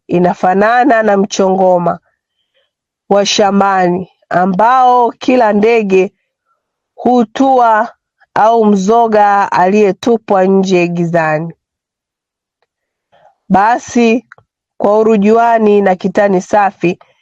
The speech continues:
inayooza juu yake,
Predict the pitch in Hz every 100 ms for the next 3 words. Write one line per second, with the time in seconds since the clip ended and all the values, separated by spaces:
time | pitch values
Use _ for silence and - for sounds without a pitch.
0 | _ _ _ _ - 196 202 220 208 220
1 | 247 247 226 208 196 185 196 185 180 170
2 | 170 - 185